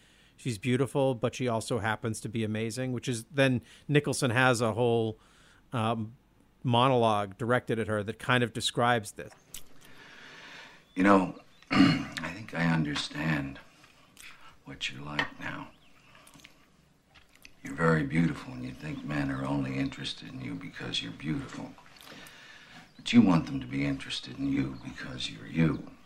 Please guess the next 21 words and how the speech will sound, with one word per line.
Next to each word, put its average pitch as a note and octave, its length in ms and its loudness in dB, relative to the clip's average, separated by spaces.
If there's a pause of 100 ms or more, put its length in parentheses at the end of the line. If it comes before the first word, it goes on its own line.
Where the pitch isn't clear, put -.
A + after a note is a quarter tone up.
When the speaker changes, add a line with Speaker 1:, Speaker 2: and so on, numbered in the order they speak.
(360)
Speaker 2:
The - 800 -20
problem G#2+ 480 6
is - 200 -8
that - 120 -12
aside - 420 -6
from B2+ 160 -10
all B2+ 200 -6
that - 260 -14
beauty, D3 300 -4
you're B2+ 180 -10
not - 220 -6
very C2 400 -8
interesting. - 600 -6 (1000)
You're C3 140 -12
rude, C#3+ 640 -2 (280)
you're - 120 -16
hostile, - 640 -6 (920)
you're F2+ 80 -2
sullen, D2 680 0
you're - 100 -10
withdrawn. C2+ 840 -2